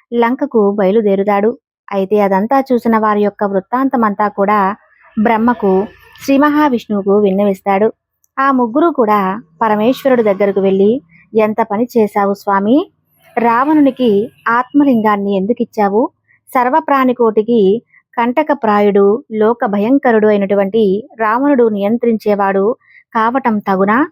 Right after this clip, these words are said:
అంటూ వాపోతారు. అప్పుడు పరమేశ్వరుడు అతని గానానికి ప్రవేశించి, "ఆత్మలింగం ఇచ్చాను,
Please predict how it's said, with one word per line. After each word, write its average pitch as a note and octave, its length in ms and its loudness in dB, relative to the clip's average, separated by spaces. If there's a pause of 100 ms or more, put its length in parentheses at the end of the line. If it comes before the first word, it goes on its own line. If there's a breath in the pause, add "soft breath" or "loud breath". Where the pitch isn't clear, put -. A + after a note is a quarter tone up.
(160)
అంటూ G3 460 -2
వాపోతారు. G3 640 0 (560)
అప్పుడు C#4+ 260 0
పరమేశ్వరుడు G#3+ 880 0 (180)
అతని B3 220 0
గానానికి A3+ 560 0
ప్రవేశించి, G3+ 920 0 (360 soft breath)
"ఆత్మలింగం A3 680 0
ఇచ్చాను, G#3 440 -4